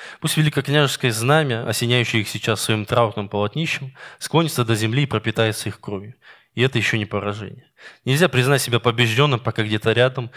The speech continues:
в общей свалке, неотличимый один от других, бьётся их князь. Он навсегда останется с ними, живой или мёртвый.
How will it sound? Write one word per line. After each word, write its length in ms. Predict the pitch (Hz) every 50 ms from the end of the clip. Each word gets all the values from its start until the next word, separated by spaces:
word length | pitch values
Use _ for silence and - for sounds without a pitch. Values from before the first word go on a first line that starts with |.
| - - - -
в 40 |
общей 240 | 143 165 - - 123
свалке, 460 | 110 - - 113 120 123 123 120 -
неотличимый 600 | 113 107 107 98 - 123 117 - - 151 117 107
один 300 | 104 104 113 117 110 107
от 200 | 110 - - 113
других, 420 | 104 113 110 107 120 147 147 - - _ - - - - - -
бьётся 380 | 113 117 139 147 - - 123
их 140 | 113 107 -
князь. 480 | - 120 113 107 92 - - - - _ _ -
Он 120 | - 123
навсегда 340 | 120 113 - - 117 131 160
останется 420 | 151 - - 139 127 120 110 - 113
с 120 | - -
ними, 340 | 120 123 131 131 127 127 - - - -
живой 360 | - - - 107 107 110 110 107
или 100 | 104 104
мёртвый. 500 | 101 101 98 - - - - 123 _